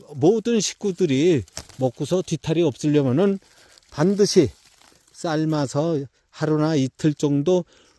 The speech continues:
우려냈다 먹는 것을 권장합니다.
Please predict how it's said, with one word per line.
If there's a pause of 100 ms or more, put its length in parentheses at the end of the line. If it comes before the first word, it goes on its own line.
(200)
우려냈다
먹는
것을 (460)
권장합니다.